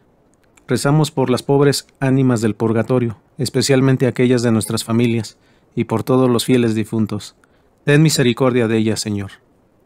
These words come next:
También rezamos por nosotros, que nos concedas la paz en nuestros corazones, en nuestras familias. Rezamos por la paz del mundo. Envía, Señor, a tu Espíritu Santo, a renovar la faz de la tierra,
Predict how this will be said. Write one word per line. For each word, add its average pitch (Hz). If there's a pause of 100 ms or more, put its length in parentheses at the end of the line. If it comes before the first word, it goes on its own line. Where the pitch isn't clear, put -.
(400)
También 131
rezamos 147
por 120
nosotros, 113 (480)
que 127
nos 120
concedas 135
la 131
paz 120
en 127
nuestros 113
corazones, 110 (440)
en 117
nuestras 113
familias. 120 (440)
Rezamos 139
por 123
la 117
paz 123
del 117
mundo. 113 (800)
Envía, 139
Señor, 139
a 135
tu 127
Espíritu 123
Santo, 110 (520)
a 117
renovar 120
la 131
faz 123
de 120
la 110
tierra, 110